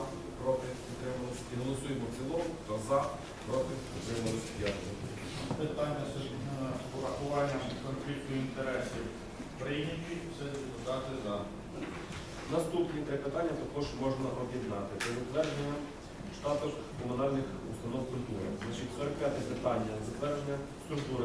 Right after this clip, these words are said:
Speaker 1: загальної чисельності та кількості та, е, вибачте, та чисельності штатного розпису комунального закладу Київська школа мистецтва на двадцять п'ятий рік, потім Київська публічна бібліотека Київської міської ради на двадцять п'ятий рік, потім,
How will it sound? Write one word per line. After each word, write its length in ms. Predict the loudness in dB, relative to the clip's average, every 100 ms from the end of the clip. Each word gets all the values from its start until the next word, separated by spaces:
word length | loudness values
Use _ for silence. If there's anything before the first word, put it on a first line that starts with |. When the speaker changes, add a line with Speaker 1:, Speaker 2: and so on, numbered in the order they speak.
| 2
Speaker 1:
загальної 300 | 4 2 2
чисельності 580 | -2 2 2 2 0 -4 -4 -4 -10 -6
та 60 | -4 0
кількості 460 | 0 0 -2 -2 -4 -4 -8 2
та, 100 | 4 4
е, 300 | 2 -2 -2 -2
вибачте, 260 | -2 -2 -2 -2
та 40 | -2
чисельності 380 | 0 0 0 -2
штатного 320 | 2 2 2 0
розпису 260 | 0 -2 -4 -4
комунального 440 | -4 0 0 0 0
закладу 260 | 0 0 -2
Київська 280 | -2 -2 0 -2
школа 180 | 0 0 0
мистецтва 340 | -2 0 -2
на 40 | 0
двадцять 280 | 0 0 2
п'ятий 260 | 2 4 4
рік, 100 | 2 0 -6 -8 -8 2
потім 240 | 4 4 2
Київська 280 | 2 2 2 -2
публічна 500 | -2 -2 -4 -4 -4 -2
бібліотека 480 | 0 0 0 0 -2 -2
Київської 300 | -2 0 -2
міської 200 | -2 2 2
ради 120 | 2 0 -2 -2 -4 -4 -2
на 60 | -2
двадцять 260 | -2 -4 -2
п'ятий 220 | -2 0 -2
рік, 100 | -2 0
потім, 300 | 0 0 0